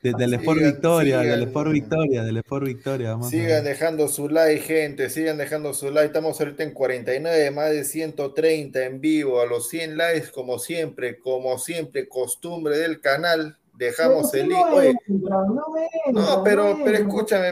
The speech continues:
Speaker 2: escúchame, pues. Así como, así como, bueno, si no entran ya, pues, cosa de ellos, pues, ¿no? O sea, pero nosotros
Speaker 3: <laughs> No
Speaker 2: dejamos,
Speaker 3: entran.
Speaker 2: deja-, escúchame, pues, dejamos el link,
Speaker 3: Mejor que
Speaker 2: el que
Speaker 3: manden audios, audios, audios, que pongan
Speaker 2: Eh,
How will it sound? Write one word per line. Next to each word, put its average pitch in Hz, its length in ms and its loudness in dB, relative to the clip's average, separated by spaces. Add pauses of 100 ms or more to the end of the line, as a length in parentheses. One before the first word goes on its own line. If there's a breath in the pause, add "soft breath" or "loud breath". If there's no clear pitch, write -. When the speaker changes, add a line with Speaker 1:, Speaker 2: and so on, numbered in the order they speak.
Speaker 2:
escúchame, 143 600 -4
pues. 101 360 -8 (120)
Así 139 360 0
como, 151 460 -4
así 120 300 -8
como, 139 200 -14
bueno, 156 280 -2
si 120 160 -8
no 120 180 -2
entran 196 280 -2
ya, 98 140 -4
pues, - 180 -20
cosa - 260 -14
de 107 160 -4
ellos, 127 240 0
pues, 107 100 -2
¿no? - 60 -4
O 147 160 -6
sea, 117 100 -4 (100)
pero 107 220 -4
nosotros 151 260 0
Speaker 3:
<laughs> - 240 -6
No - 160 -6
Speaker 2:
dejamos, 135 460 2
Speaker 3:
entran. - 220 -4
Speaker 2:
deja-, 147 280 -6
escúchame, 139 480 -2
pues, 127 220 -2
dejamos 160 440 -2
el 156 120 2
link, 190 140 -2
Speaker 3:
Mejor 262 240 4
que 269 80 2
Speaker 2:
el 262 60 6
que 262 60 6
Speaker 3:
manden 269 360 6
audios, 254 680 6
audios, 190 640 2
audios, 220 380 -2
que 180 60 -10
pongan 180 200 -12
Speaker 2:
Eh, 220 540 -2